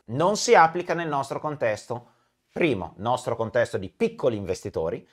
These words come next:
Secondo, di piccoli investitori in Italia.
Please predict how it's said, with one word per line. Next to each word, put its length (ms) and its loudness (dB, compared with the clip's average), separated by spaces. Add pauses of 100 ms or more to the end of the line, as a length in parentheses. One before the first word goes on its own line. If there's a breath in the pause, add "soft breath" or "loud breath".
Secondo, 800 -2
di 180 -4
piccoli 400 2
investitori 480 4
in 80 0
Italia. 560 0